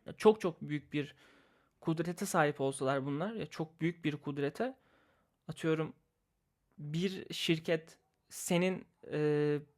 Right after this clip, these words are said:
bütün verilerine sahip olsa, dediğim gibi ilahi boyutta,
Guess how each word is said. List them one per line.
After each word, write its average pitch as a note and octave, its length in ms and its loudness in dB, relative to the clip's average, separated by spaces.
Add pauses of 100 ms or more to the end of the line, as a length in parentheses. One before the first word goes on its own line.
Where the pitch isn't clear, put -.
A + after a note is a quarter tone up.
(160)
bütün G#3+ 280 4
verilerine D3 420 6
sahip C#3+ 360 0
olsa, C3+ 400 -2 (1000)
dediğim D#3+ 360 0
gibi C#3 180 -10
ilahi D3 380 2
boyutta, D3 540 -2